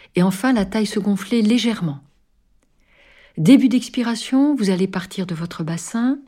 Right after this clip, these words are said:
vous allez reculer votre nombril en direction de votre colonne, la taille s'affine, et tout doucement vous laissez l'air de l'expire revenir en direction de vos oreilles, et les épaules se relâchent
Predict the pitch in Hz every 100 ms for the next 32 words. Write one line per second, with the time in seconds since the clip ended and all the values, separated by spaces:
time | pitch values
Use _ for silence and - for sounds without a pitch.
0 | _ _ - - - - 156 156 151 285
1 | - 262 240 226 220 208 180 196 190 175
2 | 170 160 - 165 156 165 - 151 151 170
3 | 262 285 - - - _ - 160 220 277
4 | 277 240 - - 175 240 226 - - -
5 | - 240 165 - - 339 339 269 - -
6 | 254 233 208 196 190 214 196 190 175 175
7 | - - 240 254 214 185 185 180 175 -
8 | - - - 254 240 226 208 - 202 185
9 | 175 160 160 156 220 233 - - - -
10 | - - _ _ 226 262 240 196 208 208
11 | 196 - 185 202 175 156 - -